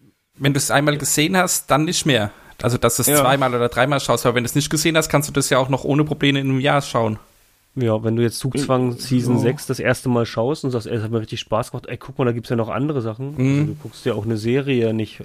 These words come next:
Speaker 3: immer von Staffel eins, sondern kannst ja auch dann erst später sagen, „Oh, interessant“, und dann guckst du ja auch die alten Folgen.
Speaker 2: Hm, ja, da bin ich vielleicht anders. <laughs> Ja, okay.
Speaker 3: Ja.
Speaker 2: <laughs> Habt ihr vielleicht recht.
Speaker 3: Also
Speaker 2: Ja,
Speaker 3: ich, was ich zum Beispiel ganz gerne mache, immer kum-,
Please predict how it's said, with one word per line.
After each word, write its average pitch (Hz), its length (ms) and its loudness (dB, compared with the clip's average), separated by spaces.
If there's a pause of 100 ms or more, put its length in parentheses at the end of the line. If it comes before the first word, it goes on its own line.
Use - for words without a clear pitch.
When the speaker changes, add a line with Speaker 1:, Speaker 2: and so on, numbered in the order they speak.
Speaker 3:
immer 113 260 -4
von - 160 -10
Staffel 110 280 -10
eins, 113 240 -10
sondern 107 320 -8
kannst 113 240 -14
ja 120 80 -8
auch 110 80 -14
dann 117 280 -8 (1120)
erst 107 240 -6
später - 440 0 (200)
sagen, 117 260 -2
„Oh, 135 200 -4 (200)
interessant“, 120 420 -12
und 123 40 -4
dann 117 100 -8
guckst - 180 -16
du 123 60 0
ja 120 40 -2
auch 117 60 -6
die 135 100 -6
alten 113 460 -10
Folgen. 110 320 -10 (800)
Speaker 2:
Hm, 135 340 2
ja, 131 140 4
da 117 140 -4
bin 135 120 2
ich 135 120 2
vielleicht 135 340 0
anders. 127 380 0
<laughs> - 0 -
Ja, 156 300 4
okay. 143 280 -2 (240)
Speaker 3:
Ja. 196 80 6 (300)
Speaker 2:
<laughs> 165 280 -10
Habt 160 180 0
ihr 143 60 2
vielleicht - 380 0
recht. - 360 -8 (580)
Speaker 3:
Also 131 140 2
Speaker 2:
Ja, 147 140 2
Speaker 3:
ich, - 80 -20 (220)
was 143 120 0
ich - 120 0
zum 180 100 2
Beispiel 165 140 -4
ganz 147 180 2
gerne 143 180 2
mache, 143 140 -2
immer 143 220 2
kum-, - 520 -6